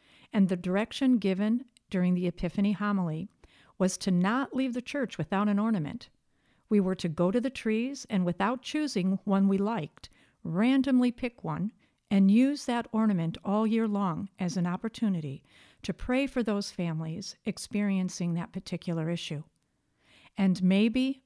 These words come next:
just maybe, God might lead them or us to taking some action.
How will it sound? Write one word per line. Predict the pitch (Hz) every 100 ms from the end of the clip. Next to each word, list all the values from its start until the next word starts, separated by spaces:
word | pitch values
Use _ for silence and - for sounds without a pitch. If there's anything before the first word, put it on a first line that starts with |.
| _ _ 165
just | 165 190 240 - 254
maybe, | 247 220 117 139 _ _ _ _ _ _
God | 175 170
might | 208 208 226
lead | 214 226 233 196
them | 165 160 165 - _ _ _ _
or | 185 -
us | 202 - - - - -
to | 185
taking | - 165 165 165
some | - 170
action. | 156 - -